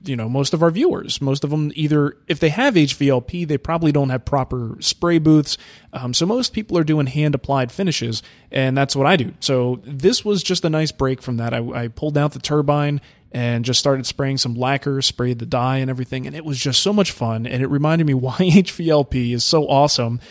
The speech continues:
Um, and it's something I'm gonna have to do a lot more. And hopefully people are getting into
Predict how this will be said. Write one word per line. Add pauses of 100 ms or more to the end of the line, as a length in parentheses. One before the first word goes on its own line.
(320)
Um,
and
it's
something
I'm
gonna
have
to
do
a
lot
more.
And
hopefully
people
are
getting
into